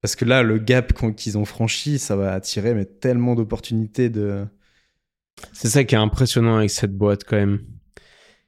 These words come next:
Speaker 2: C'est que quasiment, je vais pas dire à chaque fois, mais quasiment à chaque fois qu'ils sortent un produit,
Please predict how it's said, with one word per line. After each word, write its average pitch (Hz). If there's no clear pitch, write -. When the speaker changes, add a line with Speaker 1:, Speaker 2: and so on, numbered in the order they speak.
Speaker 2:
C'est 113
que 110
quasiment, 113
je -
vais 101
pas 110
dire 107
à 101
chaque 101
fois, 101
mais 95
quasiment 110
à 98
chaque 104
fois 107
qu'ils -
sortent -
un 101
produit, 104